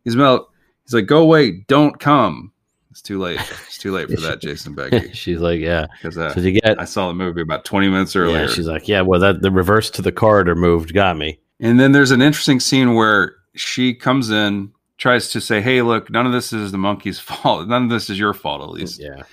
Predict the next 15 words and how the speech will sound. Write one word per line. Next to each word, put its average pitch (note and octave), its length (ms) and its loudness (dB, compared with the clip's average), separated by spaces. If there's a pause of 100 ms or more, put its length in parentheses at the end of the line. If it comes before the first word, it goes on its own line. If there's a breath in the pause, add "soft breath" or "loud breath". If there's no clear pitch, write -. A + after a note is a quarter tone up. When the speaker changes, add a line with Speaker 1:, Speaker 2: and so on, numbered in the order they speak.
(300 soft breath)
Speaker 1:
And F#2 120 -6
she A2+ 120 -4
tries A#2+ 360 2
to G2+ 160 -2 (140)
cage D3+ 420 0
Ella, F#2+ 500 -4 (560)
doesn't B2+ 280 0
work, A2+ 240 0
and G2 100 -6
then G#2+ 80 -4
she G2 180 -8
trips, - 500 -4 (160)
knocks G2+ 280 -4
herself F2+ 420 -6
out, D2+ 300 -6